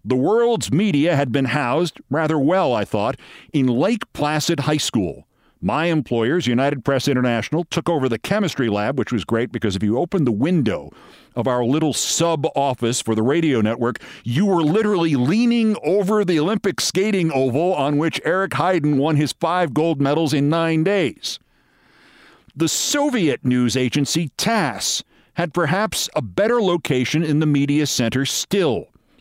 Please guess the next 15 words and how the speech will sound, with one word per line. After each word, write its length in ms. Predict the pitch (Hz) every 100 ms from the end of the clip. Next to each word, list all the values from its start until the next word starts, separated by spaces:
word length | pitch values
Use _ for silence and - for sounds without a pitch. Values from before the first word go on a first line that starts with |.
| _
tass 720 | - 247 208 123 170 - - - _ _ -
was 240 | 147 -
next 400 | 160 240 - -
to 420 | - 110 120 190 - _ _ _
the 120 | 127 139
school 600 | - - 233 254 262 165
lunchroom, 600 | 170 240 196 123 101 87
the 80 | 120
cafeteria, 1000 | - 202 208 180 - 254 226 120 76 - _ _ -
turned 360 | - 214 220 180
into 280 | 170 139 135
the 80 |
media 420 | 131 220 254 180 123
dining 440 | 139 226 233 139
room 420 | 107 104 135 202